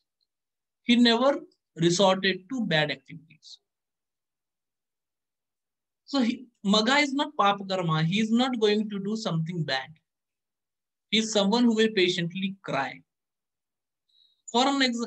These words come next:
uh, I always give this particular example. I will give it once again. When Ramakrishna Paramahans wanted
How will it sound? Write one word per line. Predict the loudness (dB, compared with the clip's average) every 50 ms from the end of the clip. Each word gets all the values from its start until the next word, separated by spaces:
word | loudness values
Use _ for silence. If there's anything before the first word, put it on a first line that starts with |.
| -8 -4
uh, | -4 -4 -4 -4 -8 _ -6
I | -2 0
always | 2 2 2 0 -2 -4
give | -4 -4 -4 -4
this | -6 -6 -6
particular | -6 -6 -4 -4 -6 -6
example. | -6 -6 -8 -8 -8 -6 -4 -4 -2
I | -2 -2
will | -2 -4
give | -6 -8 -10
it | -10 -10
once | -10 -10 -8 -8 -8
again. | -8 -8 -10 -10 -12 -14 -18 _ -20 -20 -20 -18 -8 -2
When | 0 2 2
Ramakrishna | 4 4 4 4 2 2 2 0 0 0 -2
Paramahans | 0 0 2 4 4 4 4 4 2 0 0 -2 -4
wanted | -2 -2 -2 -2 -4 0 0 0 0 0 -2